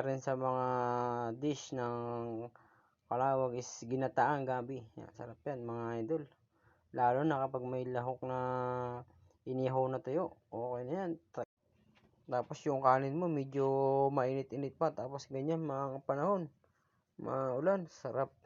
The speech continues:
sarap kumain. Ayan, at dahil basa na nga kami ng ulan at malayo pa yung uwian namin,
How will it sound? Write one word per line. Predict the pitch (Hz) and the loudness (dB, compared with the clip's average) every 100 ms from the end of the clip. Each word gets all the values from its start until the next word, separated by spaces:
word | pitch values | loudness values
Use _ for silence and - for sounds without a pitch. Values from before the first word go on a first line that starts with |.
| _ _ | _ _
sarap | - 123 127 | -4 -4 -4
kumain. | 131 131 131 123 180 165 - - | -4 -2 -2 -2 -8 0 0 0
Ayan, | 156 180 190 | 0 2 2
at | 165 - | 0 4
dahil | 160 165 165 165 160 | 6 6 2 2 2
basa | 160 156 160 | 4 4 4
na | 160 | 4
nga | 165 | 2
kami | 160 165 170 | 2 2 2
ng | 170 | 2
ulan | 202 180 170 175 | 2 2 0 -2
at | - - | -8 -4
malayo | 143 147 151 | 0 2 2
pa | 156 156 | 4 2
yung | 151 151 | 2 0
uwian | 143 151 165 | 0 0 2
namin, | 180 170 156 156 | 0 0 0 -2